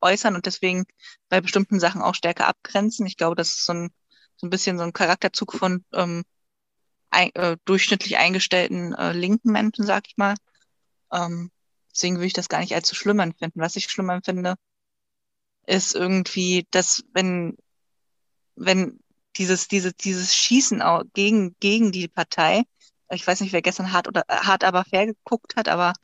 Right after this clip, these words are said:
da merkt man das halt auch oder auch bei anderen Sendungen. Es wird geschossen gegen die Partei,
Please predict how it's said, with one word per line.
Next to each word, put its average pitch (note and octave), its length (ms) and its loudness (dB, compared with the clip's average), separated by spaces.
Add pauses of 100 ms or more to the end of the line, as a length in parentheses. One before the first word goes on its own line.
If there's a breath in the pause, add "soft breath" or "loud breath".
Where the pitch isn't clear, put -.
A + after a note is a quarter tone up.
(340 loud breath)
da F3+ 60 -2
merkt F#3 280 2
man F#3 80 2
das E3+ 160 -2
halt F3 120 0
auch G3 200 4
oder D#3 180 2
auch E3+ 160 0
bei D3+ 100 2
anderen F3+ 280 2
Sendungen. D#3+ 400 -4 (460)
Es - 140 -6
wird - 280 0
geschossen A#3 640 4
gegen A3 200 4
die A3 80 2
Partei, G#3 600 0